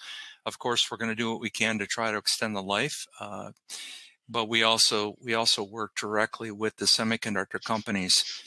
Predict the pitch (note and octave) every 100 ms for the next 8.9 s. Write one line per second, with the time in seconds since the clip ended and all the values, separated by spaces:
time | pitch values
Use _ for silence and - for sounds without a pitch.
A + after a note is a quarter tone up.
0 | - - - A2 G2+ - D3+ D#3+ C3+ B2+
1 | A#2 G#2+ G2 A2 A#2 - A2+ A2 B2 A2+
2 | G2+ - A#2 A#2+ - G#2+ G#2 G2 - C#3+
3 | D3 G2 F#2 A2+ _ _ _ _ _ _
4 | _ - B2 A#2+ - A#2+ A2 C3 B2+ A#2+
5 | - A#2 A2+ G#2 - C#3 C#3 A2+ G#2 G2
6 | - - A#2+ A2 C3 D#3 - C3+ A2+ G#2
7 | - A2+ - G#2+ A2 G#2+ - G#2 G2+ -
8 | A2 G#2 G#2+ G2+ G2+ F#2+ F#2+ D#2+ -